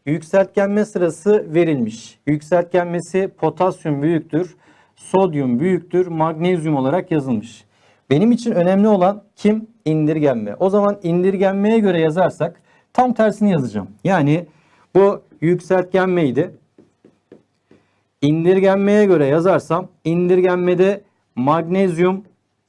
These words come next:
büyüktür, sodyum büyüktür, potasyum olarak yazdık. Peki indirgenmesi burada en büyük olan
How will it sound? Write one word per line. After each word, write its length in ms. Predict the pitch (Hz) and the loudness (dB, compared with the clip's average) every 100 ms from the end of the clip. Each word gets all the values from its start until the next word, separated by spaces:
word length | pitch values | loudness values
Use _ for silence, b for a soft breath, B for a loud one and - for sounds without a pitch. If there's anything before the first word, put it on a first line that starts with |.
| _ _ | _ _
büyüktür, 600 | 143 190 180 - 160 180 - | -2 0 0 -2 -2 -2 -6
sodyum 760 | - 185 190 160 151 117 117 123 | -6 0 0 0 0 -2 -6 -8
büyüktür, 800 | 131 185 180 - 180 190 - _ _ | -2 0 0 -2 0 0 -2 _ _
potasyum 560 | 165 165 180 175 - 147 | -4 0 -2 -2 -2 -2
olarak 340 | 139 175 175 | 0 0 0
yazdık. 320 | 143 117 104 b b b b b b | -2 -4 -8 b b b b b b
Peki 360 | 175 170 127 - | -2 0 -8 -4
indirgenmesi 1040 | 139 151 170 180 185 185 190 - 196 196 202 B - | 0 2 2 2 0 0 -4 -2 0 0 -2 B -4
burada 380 | 180 160 135 - | -2 0 -2 -2
en 240 | 180 190 175 | -2 0 0
büyük 240 | 170 165 | 0 -2
olan 300 | 151 131 113 | -2 -2 -4